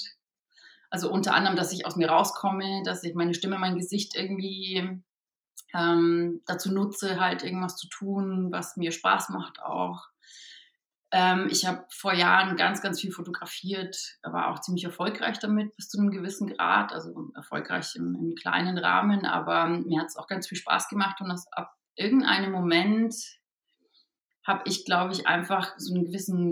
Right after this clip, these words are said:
Lieferdruck gespürt oder hatte das Gefühl, ich muss jetzt einfach das weiter am Laufen halten, damit es den Leuten weiter irgendwie taugt.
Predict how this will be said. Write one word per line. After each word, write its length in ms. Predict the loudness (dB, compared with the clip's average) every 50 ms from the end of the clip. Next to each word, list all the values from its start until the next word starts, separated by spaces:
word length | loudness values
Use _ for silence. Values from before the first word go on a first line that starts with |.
| 2 2
Lieferdruck 800 | 2 0 0 0 0 0 0 0 -2 -2 -2 -2 -2 -4 -12 -6
gespürt 600 | -4 -4 -4 -4 -6 _ 0 2 2 2 0 -2
oder 180 | -2 -4 -4 -4
hatte 180 | -4 -8 -10 -10
das 180 | -12 -12 -12
Gefühl, 320 | -12 -14 -8 -4 -4 -4 -2
ich 140 | -4 -4 -2
muss 240 | -2 -2 -2 -2 -2
jetzt 160 | -4 -6 0 0
einfach 360 | 0 0 0 -4 -6 -8 -8
das 240 | -8 -8 -8 -2 0
weiter 340 | 2 2 2 0 0 0
am 120 | 2 2 4
Laufen 360 | 4 4 4 2 0 0 2
halten, 280 | 2 2 2 0 -4 -4
damit 300 | -2 -2 -2 -2 -4 -6
es 160 | -8 -10 -10 -8
den 140 | -6 -4
Leuten 340 | -4 -2 -2 -4 -4 -6 -4 -2
weiter 360 | 0 -2 -2 -2 -6 -8 -6
irgendwie 280 | -4 -4 -4 -4 -4
taugt. 760 | -8 -4 0 2 2 2 2 0 -4 -10 -10 -10 -12 -12 -12